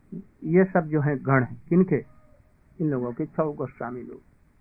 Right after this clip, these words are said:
इनको यदि वैष्णव मानते हैं तो दीक्षा गुरु बड़े हुए ना वैष्णव लोग बड़े हुए? हम्म? यदि रूप गोस्वामी, सनातन गोस्वामी, जी गोस्वामी, रघुनाथ दास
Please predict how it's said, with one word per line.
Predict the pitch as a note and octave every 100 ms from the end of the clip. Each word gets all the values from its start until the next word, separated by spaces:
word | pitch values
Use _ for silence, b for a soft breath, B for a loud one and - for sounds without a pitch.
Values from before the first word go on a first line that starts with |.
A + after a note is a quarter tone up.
| _ - - - - _ _ _ _ _ _ _ _ _ _ - -
इनको | F#3+ G#3
यदि | A3 A3
वैष्णव | A3+ G3 F#3+ A3+
मानते | A3 G#3 G#3 A3
हैं | A3+ A#3 - _ _ _ _ - - - - - _ _ _ _ _ -
तो | D#3+
दीक्षा | C#3+ F3 - A3+
गुरु | A3+ A3+
बड़े | G#3 G#3+ A3
हुए | A#3
ना | A#3 A3
वैष्णव | G3+ G#3 G#3+ A3
लोग | G#3+ F#3+
बड़े | F#3 F3
हुए? | D#3 A#2 _ _ _ _ _ _ _ _ - - _ - - - _ _ _ _ _
हम्म? | D3+ F3+ F#3+ - -
यदि | C#3 D3+
रूप | E3+ G#3+
गोस्वामी, | G3 F3 F3 C#3+ D3 G3 _ _ -
सनातन | F3 E3 E3+ G3+
गोस्वामी, | F#3 D#3 C#3 B2+ D3+ F#3+ - - - -
जी | C3+ F#3
गोस्वामी, | F#3+ F3 D#3 C#3+ D3
रघुनाथ | D#3+ D#3+ E3+ F3+ F#3+
दास | F3